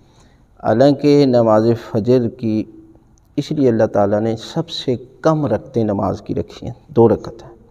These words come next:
लिहाजा इसके उठने का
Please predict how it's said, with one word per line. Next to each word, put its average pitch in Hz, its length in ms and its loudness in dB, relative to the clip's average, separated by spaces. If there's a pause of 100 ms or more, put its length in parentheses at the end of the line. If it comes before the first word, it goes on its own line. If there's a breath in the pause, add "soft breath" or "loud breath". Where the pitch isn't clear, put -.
(880 soft breath)
लिहाजा 160 360 6 (160)
इसके 151 400 -2 (120)
उठने 147 380 0
का 120 200 2